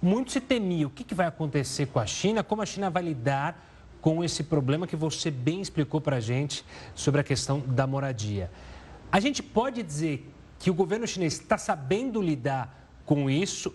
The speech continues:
e sabendo passar por esse momento tortuoso,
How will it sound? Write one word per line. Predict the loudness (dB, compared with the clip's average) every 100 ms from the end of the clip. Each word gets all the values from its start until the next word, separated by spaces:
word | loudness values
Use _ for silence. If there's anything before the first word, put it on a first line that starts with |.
| -2
e | -2
sabendo | 0 -2 0 -2 -4
passar | -2 -2 -2 -4 -4
por | -2 -2
esse | -2 0
momento | 0 2 -2 -4 -8 0
tortuoso, | 0 2 0 2 -2 -6